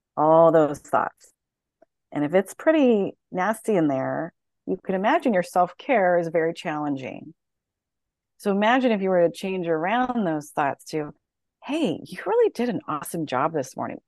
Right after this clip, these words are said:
Wow, you've got three tasks off of your list." Or as simple as, "Wow, I actually took a shower today, and that really,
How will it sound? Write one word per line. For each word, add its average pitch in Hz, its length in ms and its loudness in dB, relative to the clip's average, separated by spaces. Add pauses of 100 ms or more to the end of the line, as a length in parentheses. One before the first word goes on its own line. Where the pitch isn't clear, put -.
(140)
Wow, 320 240 0
you've 226 240 0
got 180 220 6 (160)
three 302 160 -4
tasks 226 340 -4
off - 160 -6
of - 80 -18
your - 160 -6
list." - 400 -10 (640)
Or 311 140 2
as 285 140 -2
simple 240 220 -2
as, 220 220 -2 (420)
"Wow, 202 180 -4
I 185 80 0
actually 180 240 -4
took - 160 -8
a 190 40 -10
shower 226 320 0
today, 151 480 -2
and 165 120 -6
that 185 200 -8
really, 254 280 -2